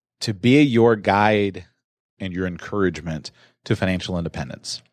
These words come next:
That's, that's the core idea. That's, that's it. That's what I can tell you. So the other reason why I'm making this change is I really want to do some interviews on things that aren't often done.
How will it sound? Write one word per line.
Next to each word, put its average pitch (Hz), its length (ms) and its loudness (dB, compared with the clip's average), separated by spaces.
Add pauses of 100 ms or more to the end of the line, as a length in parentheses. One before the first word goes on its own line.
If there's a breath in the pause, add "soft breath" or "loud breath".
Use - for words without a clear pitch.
(140)
That's, - 460 0
that's 107 320 2
the - 80 -8
core 90 300 -6
idea. 73 260 -8
That's, 87 240 -10
that's 92 300 -6
it. - 120 -6
That's - 200 -12
what 85 100 -10
I 73 80 -10
can - 160 -20
tell - 180 -18
you. - 80 -20 (680 loud breath)
So 131 500 0 (1400)
the 135 140 6
other 185 180 4
reason 113 340 0
why 107 160 4
I'm 101 80 -2
making 101 300 -4
this 87 160 -10
change - 500 -18
is 117 280 2
I 104 100 2
really 143 840 0
want 117 340 2
to 120 120 -6
do 90 640 0 (560)
some - 260 0
interviews 90 1000 0
on 104 180 0
things 123 340 -2
that 117 160 2
aren't 117 240 2
often 101 340 2
done. - 300 -12